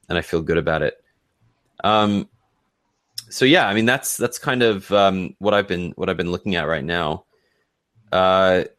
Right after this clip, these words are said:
let's talk a little bit about Apple Music. I, I think that,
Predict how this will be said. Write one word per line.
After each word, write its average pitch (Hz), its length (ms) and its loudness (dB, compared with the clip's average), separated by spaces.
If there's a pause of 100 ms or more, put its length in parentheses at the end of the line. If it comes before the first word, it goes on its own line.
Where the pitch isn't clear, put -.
(600)
let's 151 260 0
talk 196 240 2
a 170 60 4
little 127 260 4
bit 120 160 2
about 101 360 0
Apple 95 300 -4
Music. 87 520 -4
I, 69 160 -2
I 98 60 -6
think 107 260 -6
that, 98 300 -2